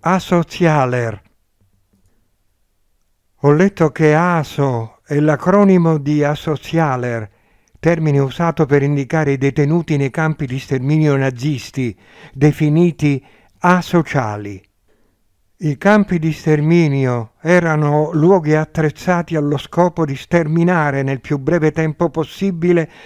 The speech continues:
la maggior quantità di esseri umani, non solo ebrei, e di farne scomparire le tracce.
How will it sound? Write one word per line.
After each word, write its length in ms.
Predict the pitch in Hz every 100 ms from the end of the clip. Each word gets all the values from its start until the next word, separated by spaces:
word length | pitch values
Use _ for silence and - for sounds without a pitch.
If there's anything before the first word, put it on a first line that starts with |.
| - - -
la 180 | 156 156
maggior 460 | 151 139 180 180
quantità 560 | - 165 151 151 185 180
di 160 | 143
esseri 340 | 151 - 151 143
umani, 580 | 143 143 139 123 120 107 _ _ _
non 240 | 147 170 160
solo 300 | - 196 156
ebrei, 580 | 135 135 120 110 101 - _ _ _ _
e 140 | - 147
di 120 | 151
farne 440 | - 180 196 190
scomparire 760 | 180 - 160 143 160 143 143 147
le 140 | 143
tracce. 640 | 135 135 107 - - 107